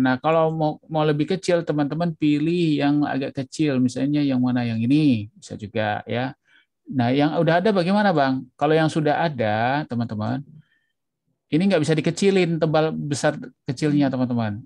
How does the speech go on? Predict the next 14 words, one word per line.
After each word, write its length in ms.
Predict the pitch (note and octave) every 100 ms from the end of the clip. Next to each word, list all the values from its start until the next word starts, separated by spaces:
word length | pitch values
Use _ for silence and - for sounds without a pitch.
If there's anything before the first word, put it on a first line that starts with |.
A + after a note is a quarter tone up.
| _
Harus 240 | A#2 A2+
dibuang, 720 | - A2 G#2+ G#2+ A2+ C3 D#3 - _ A3+
ya. 320 | B2 A#2+ C#3+ - _ _ _ _ _
Layer, 640 | B2 A#2 A2+ A#2 B2+ C#3+ E3 - _ _ _ _ _
kemudian, 680 | - B2 B2 A#2 B2 B2+ B2+ - _ _ _ _
eh, 880 | A#2 A2+ A2+ A2 G#2+ G#2+ G2+ G2+ - - - G1+ G1+ - - _ _ _ _ _
tebalnya 500 | - A#2 A#2+ B2+ C#3
yang 80 | B2
mana? 300 | A2+ G#2+ - _ _ _
Misalnya 400 | B2 A#2+ B2+ C#3
Bang 180 | B2+ A#2+
Adel 220 | B2 C3+
yang 160 | B2+ B2+
ini. 400 | B2+ C3 A#2